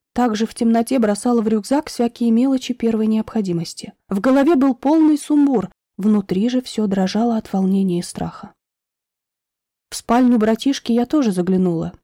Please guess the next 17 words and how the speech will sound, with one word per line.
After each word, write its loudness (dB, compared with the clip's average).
Взяла 2
кое-что -2
из 0
его 0
одежды 0
и 2
любимую 2
игрушку — -4
фигурку -2
динозавра. -2
Её 2
подарили 2
Яну 2
родители 0
на -2
его 2
семилетие, -2